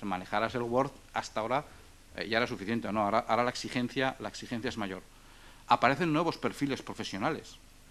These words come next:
Están apareciendo los gestores de comunidades, los community managers. Eh, está apareciendo con fuerza. ¿Quién puede hacer eso? Yo creo que el,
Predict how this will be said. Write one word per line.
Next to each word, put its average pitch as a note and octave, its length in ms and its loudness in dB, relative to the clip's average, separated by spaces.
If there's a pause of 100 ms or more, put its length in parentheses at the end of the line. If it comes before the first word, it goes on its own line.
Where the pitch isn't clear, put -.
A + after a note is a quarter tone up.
(140)
Están A#2 260 0
apareciendo B2 500 0
los G#2 160 -4
gestores B2 400 -4
de B2 80 -4
comunidades, A#2 420 2
los G#2 120 -4
community A#2 360 -4
managers. G#2 420 0
Eh, - 1300 -20
está - 140 -6
apareciendo C3 300 2
con A2 140 0
fuerza. A#2+ 260 -2
¿Quién D3+ 240 2
puede C#3+ 180 4
hacer G#2+ 220 -2
eso? G2+ 160 -8
Yo G#2 80 -4
creo A#2 320 -2
que B2 80 0
el, G2 140 -2